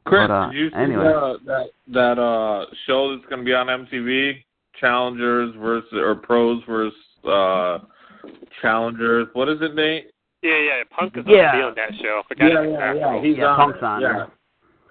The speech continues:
Speaker 1: I've seen a couple interviews with him. It's a classic. He, he's like, he doesn't give a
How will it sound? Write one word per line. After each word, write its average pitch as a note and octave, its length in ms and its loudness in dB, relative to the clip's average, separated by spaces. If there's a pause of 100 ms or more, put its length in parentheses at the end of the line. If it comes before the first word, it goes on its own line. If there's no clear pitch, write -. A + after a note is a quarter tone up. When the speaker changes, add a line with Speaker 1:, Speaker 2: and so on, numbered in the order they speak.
(120)
Speaker 1:
I've B2+ 160 2
seen F3+ 160 2
a D#3+ 60 0
couple D3+ 380 -4
interviews C3 480 -2
with G2+ 180 0
him. F#2+ 140 0
It's F#2+ 180 -4 (140)
a G#2+ 160 -2
classic. A#2 760 0
He, A2+ 280 -6
he's A#2+ 140 -2
like, A#2+ 200 2
he A#2+ 180 -4
doesn't A#2 340 -2
give G#2 140 -2
a F2+ 100 -4